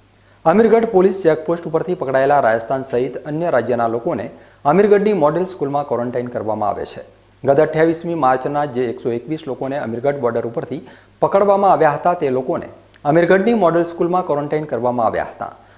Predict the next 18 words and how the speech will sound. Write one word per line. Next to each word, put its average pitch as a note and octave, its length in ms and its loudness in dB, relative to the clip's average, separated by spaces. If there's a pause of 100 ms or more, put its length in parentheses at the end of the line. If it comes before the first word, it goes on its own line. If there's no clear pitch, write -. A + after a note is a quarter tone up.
(100)
અને C3+ 120 0
ત્યારબાદ E3+ 500 4
તેમાંથી D3+ 400 0
ઓગણત્રીસ C3+ 380 -4
જેટલા C3+ 240 -2
લોકોને A#2 500 -4
અંબાજી E3 400 0
ખસેડવામાં A#2+ 560 -4
આવ્યા E2 200 -2 (100)
હતા. - 120 -18 (440)
અમીરગઢની E3+ 460 4
મોડેલ F3+ 320 2
સ્કૂલમાં D#3+ 440 -2
ક્વોરન્ટાઇન C3 400 0
કરવામાં A2+ 420 0
આવેલા A#2+ 240 0
શખ્સો - 320 -8
પૈકી B2 340 -6